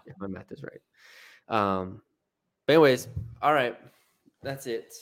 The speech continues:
Um, no, no football to talk about today. Just the basketball pod.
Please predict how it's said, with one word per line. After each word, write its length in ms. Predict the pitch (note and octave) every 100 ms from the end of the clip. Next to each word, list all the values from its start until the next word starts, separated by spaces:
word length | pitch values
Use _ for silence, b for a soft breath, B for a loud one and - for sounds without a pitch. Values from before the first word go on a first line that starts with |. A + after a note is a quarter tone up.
| - - A2+
Um, 500 | A#2 A2+ A2+ A2 A2 _ _ _ _
no, 220 | B2+ B2+ B2+
no 220 | - C3
football 640 | B2 B2+ - A2 A2 - _ _ _
to 80 | -
talk 180 | A#2 A2+
about 400 | G#2+ G#2 - - _ _
today. 380 | - G#2 G#2 - _
Just 120 | - A2
the 60 |
basketball 360 | A#2+ G#2 - G#2
pod. 340 | G#2+ G#2 G#2